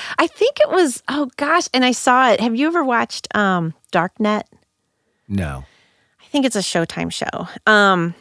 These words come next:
Speaker 1: and it just talks about all the different crazy things that go on on the internet. And actually, Henry Evans was on it.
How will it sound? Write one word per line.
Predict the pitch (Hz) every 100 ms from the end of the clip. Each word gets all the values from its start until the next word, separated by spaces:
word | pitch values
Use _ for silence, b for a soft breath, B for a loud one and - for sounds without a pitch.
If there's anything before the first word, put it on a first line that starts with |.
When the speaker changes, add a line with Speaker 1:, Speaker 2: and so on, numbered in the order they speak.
| -
Speaker 1:
and | 214 214
it | 196
just | 220 214 -
talks | - 202 -
about | 185
all | - 185 180
the | 185
different | 180 - 175
crazy | - 190 175 175
things | 175 170 160
that | 165
go | 170
on | 165
on | 170
the |
internet. | - 202 202 -
And | 220
actually, | 226 - 277 220
Henry | 220 220 202
Evans | 214 254 220
was | 190
on | 156
it. | - -